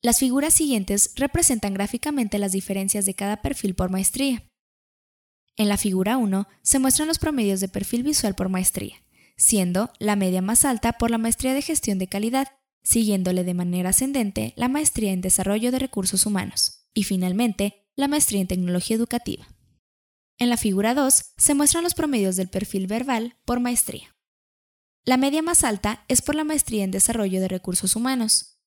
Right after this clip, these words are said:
siguiendo de manera ascendente la maestría en tecnología y, por último,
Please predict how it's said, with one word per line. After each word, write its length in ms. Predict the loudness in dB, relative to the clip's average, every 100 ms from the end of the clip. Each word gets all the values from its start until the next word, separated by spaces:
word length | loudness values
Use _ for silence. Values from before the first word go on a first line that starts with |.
| -2
siguiendo 480 | 2 4 2 2 0
de 120 | 0
manera 320 | 0 0 2
ascendente 640 | 2 2 0 0 0 -2 0
la 120 | 0
maestría 360 | 0 0 0
en 60 | -2
tecnología 640 | -2 -2 -2 -4 -8 -12 _ _ _ _
y, 120 | 0
por 180 | 2 2
último, 520 | 2 2 0 -2 _